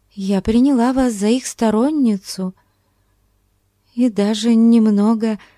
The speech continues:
за еретичку". <laughs> "Я больше, чем еретичка,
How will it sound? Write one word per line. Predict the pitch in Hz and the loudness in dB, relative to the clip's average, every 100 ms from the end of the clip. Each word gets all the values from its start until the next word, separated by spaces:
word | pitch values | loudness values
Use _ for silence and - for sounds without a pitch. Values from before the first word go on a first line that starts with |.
| _ _ _ | _ _ _
за | - 254 | -4 -2
еретичку". | 233 262 302 330 - 214 202 - - - 220 170 - _ _ _ _ _ _ _ _ _ _ _ _ _ _ _ _ | 0 0 0 -2 -4 -4 -4 -8 -10 -4 -4 -6 -12 _ _ _ _ _ _ _ _ _ _ _ _ _ _ _ _
<laughs> | 339 359 370 370 370 - 320 - 302 - 277 - 269 214 - 240 - 254 _ 415 480 466 427 302 | 0 2 0 0 -2 -4 -8 -6 -8 -8 -8 -8 -12 -12 -16 -18 -20 -20 _ -10 -8 -6 -6 -6
"Я | 320 330 311 | 0 4 4
больше, | 262 320 392 392 285 | 6 6 6 2 -4
чем | 240 285 | -4 -2
еретичка, | 262 254 254 226 233 233 - - 233 226 | 0 0 0 -2 -4 -6 -8 -12 -10 -12